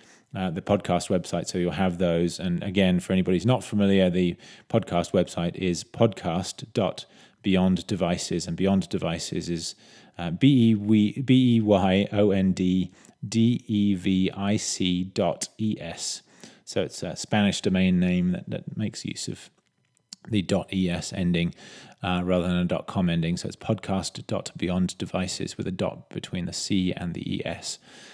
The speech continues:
Uh, and again, we'll post links to, to some of the stuff that we talked about in those two posts and so on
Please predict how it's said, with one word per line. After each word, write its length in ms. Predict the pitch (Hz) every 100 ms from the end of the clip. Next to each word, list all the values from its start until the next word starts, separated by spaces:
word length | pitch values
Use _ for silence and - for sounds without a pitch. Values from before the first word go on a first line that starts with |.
| - -
Uh, 240 | 87 80
and 140 | 92 92
again, 240 | 98 87
we'll 100 | 87
post 300 | - 92 -
links 320 | 92 92 -
to, 380 | - 95 87 82 -
to 140 | 95
some 260 | - - 101
of 40 |
the 80 | 85
stuff 220 | - 87
that 60 | 95
we 60 |
talked 260 | 85 - 113
about 240 | 107 95
in 60 | 90
those 160 | 90 -
two 140 | 90
posts 420 | - 95 87 - 87
and 80 |
so 180 | - 92
on 160 | 87